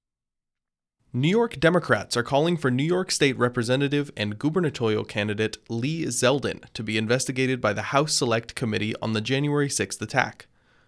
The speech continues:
According to New York Daily News, the chairman of the New York Democratic Party, Jay Jacobs, pointed to Zeldin's support of former President Trump's big lie and to his connection to white nationalist groups like the Oath Keepers as reasons for scrutiny.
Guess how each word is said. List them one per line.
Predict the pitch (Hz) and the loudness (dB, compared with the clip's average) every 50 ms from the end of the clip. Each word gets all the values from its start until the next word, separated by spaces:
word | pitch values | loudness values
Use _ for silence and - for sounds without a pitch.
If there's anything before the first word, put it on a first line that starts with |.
| _ _ - | _ _ -10
According | 120 120 - - 208 233 254 226 | -10 -2 2 4 4 4 4 0
to | 170 143 | 0 0
New | 123 120 | 2 2
York | 117 110 110 107 - | 2 2 0 0 0
Daily | 113 107 104 104 104 | -2 -2 0 -2 -2
News, | 104 101 101 107 117 - - - - _ _ _ | -2 -2 -2 -4 -4 -6 -10 -16 -20 _ _ _
the | - 120 | -4 -2
chairman | - - 180 190 214 226 226 202 | 0 2 0 0 0 0 0 0
of | 156 123 | 0 2
the | 123 117 | 2 0
New | 117 117 | 2 2
York | 120 127 131 127 123 | 2 2 2 2 0
Democratic | 123 110 117 110 - 113 107 107 107 - | 0 0 0 2 2 2 2 2 0 -2
Party, | - 101 101 104 104 104 | -2 0 0 0 -2 -6
Jay | 101 - 120 120 120 120 143 151 - | -8 -6 -2 2 2 2 2 2 -2
Jacobs, | - 120 127 127 139 131 - - - - - - - - - - - _ | -4 -2 -2 -2 -2 -2 -6 -8 -10 -10 -14 -16 -16 -20 -20 -20 -20 _
pointed | - - 175 196 196 226 190 - | 0 0 2 2 2 0 0 0
to | 147 | 0
Zeldin's | 120 117 110 110 107 107 107 113 - | 2 2 2 2 2 0 -2 0 -2
support | - 117 - - - 151 156 - | -2 -2 -2 0 2 2 2 2
of | 113 113 | 0 -4
former | - - 156 170 190 190 190 | -2 -2 -2 0 0 -2 -2
President | 190 135 120 117 113 107 107 98 | 0 0 0 0 0 -2 -4 -4
Trump's | - - 113 87 - - | -2 -2 -2 -2 -2 -8
big | - 123 165 185 156 | -2 0 2 2 2
lie | 143 113 107 107 104 104 110 120 120 - - - - _ _ | 0 0 0 0 0 0 -2 -2 -4 -10 -18 -20 -20 _ _
and | 151 160 180 196 202 196 | 0 0 2 2 0 0
to | - - - 127 | -2 0 2 2
his | 120 127 123 - | 2 2 0 0
connection | - 131 127 135 175 180 - - 185 185 185 | 0 2 2 2 2 2 0 -2 -2 -2 -2
to | - 123 | -2 -2
white | 113 104 117 147 170 - | -2 2 2 2 0 0
nationalist | 127 123 117 143 156 - - 151 139 135 123 - | 2 2 2 2 2 0 -2 -2 -2 -2 -2 -4
groups | - 120 123 123 120 - | -2 -2 -2 -2 -2 -2
like | - 120 110 - | 0 0 0 0
the | - 113 107 - - | -2 -6 -4 2 2
Oath | - - - - | 2 2 2 -2
Keepers | - - 107 - - 101 110 120 - - - - - _ | -6 -6 -6 -4 -2 -4 -4 -4 -8 -14 -20 -20 -16 _
as | - 123 127 120 - | 0 0 0 0 0
reasons | 104 101 95 107 110 - | -2 -4 -4 -4 -6 -4
for | - 123 | -4 -4
scrutiny. | 120 - - 147 151 - - 120 107 - - - | -4 -2 0 0 0 0 0 -4 -6 -8 -10 -16